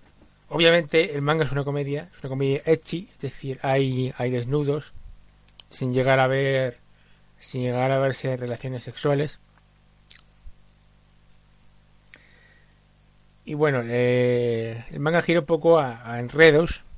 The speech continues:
sobre todo que, que Lala mete a, mete a Rito, porque Lala es un personaje muy alegre, muy despreocupado, es una alegría muy ino-, muy, muy inocente, ¿no? Y un poco,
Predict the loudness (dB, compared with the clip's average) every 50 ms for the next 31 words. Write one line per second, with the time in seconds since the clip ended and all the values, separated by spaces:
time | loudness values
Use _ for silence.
0 | -20 -20 -20 -20 -20 -20 _ _ _ -20 -2 0 2 2 4 4 6 6 6 4
1 | 4 2 0 0 0 -4 -8 -8 -6 -2 0 0 2 2 0 0 -2 -2 -4 -2
2 | 0 0 2 2 0 -2 -4 -8 -12 -20 -20 -20 -20 -20 -20 -20 -20 -20 -20 _
3 | _ -6 -6 -4 -2 0 0 0 0 0 -2 -4 -2 -2 -2 -2 -2 -6 _ _
4 | _ _ -20 -20 -20 -20 -20 -20 _ _ -20 -10 -6 -4 -4 -4 -4 -8 -14 -18
5 | -20 -20 -20 -20 _ _ _ _ _ _ _ _ _ _ _ -20 _ -16 -12 -10
6 | -10 -8 -6 -6 -4 0 0 0 0 0 -2 -8 -16 -20 -20 _ -20 -20 -20 -20
7 | _ _ -16 -14 -12 -8 -6 -6 -6 -4 -6 -6 -8 -8 -6 -6 -4 -4 -2 -2
8 | -2 -4 -4 -6 -6 -4 -2 -2 0 0 0 0 -2 -2 -2 -4 -6 -6 -8 -10
9 | -12 -10 -8 -4 -4 -2 -2 -4 -6 -8 -12 -18 -20 -20 _ _ _ _ _ _
10 | _ -20 -20 -20 -18 -10 -6 -2 0 2 2 2 2 2 2 4 4 4 4 2
11 | 2 2 2 2 0 -2 -2 -4 -4 -4 -4 -6 -8 -8 -4 -2 0 0 0 0
12 | 0 0 0 0 0 -2 -4 -6 -6 -8 -10 -12 -16 _ _ _ _ _ _ _
13 | _ _ _ _ _ _ _ _ _ _ _ _ _ _ _ _ _ _ _ _
14 | _ _ _ _ _ _ _ _ _ _ _ _ _ _ -20 -20 _ _ _ _
15 | _ _ _ -20 -20 _ -20 -20 -20 -20 _ _ -2 -2 -2 6 8 8 10 12
16 | 12 12 12 12 12 10 6